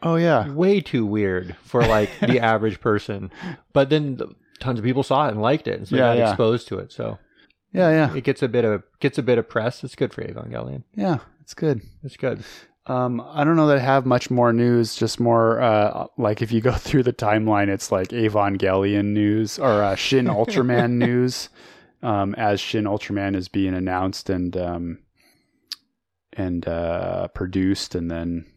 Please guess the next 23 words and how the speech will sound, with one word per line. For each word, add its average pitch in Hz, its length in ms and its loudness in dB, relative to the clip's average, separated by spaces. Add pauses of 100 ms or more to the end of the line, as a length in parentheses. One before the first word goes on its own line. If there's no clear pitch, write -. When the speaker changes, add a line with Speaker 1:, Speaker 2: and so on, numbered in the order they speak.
(100)
Speaker 2:
Oh, 123 260 0
I 151 120 -2
can 214 140 -2
do, 110 280 -2
I 120 80 -4
can 131 100 -4
do 123 100 -2
mine. 104 300 -2
There's 95 240 -6
Speaker 1:
Oh, 147 100 4
yeah. 139 180 4
What? 110 240 2
Okay, 98 240 -6
what's 107 260 -4
your 110 140 -2
Speaker 2:
there's 92 260 0
Speaker 1:
news 87 80 -6
Speaker 2:
kind 120 140 -2
of, 107 120 -4
like, 101 180 0
Speaker 1:
bit? 104 80 0
Speaker 2:
on 104 180 -4
the, 95 360 -6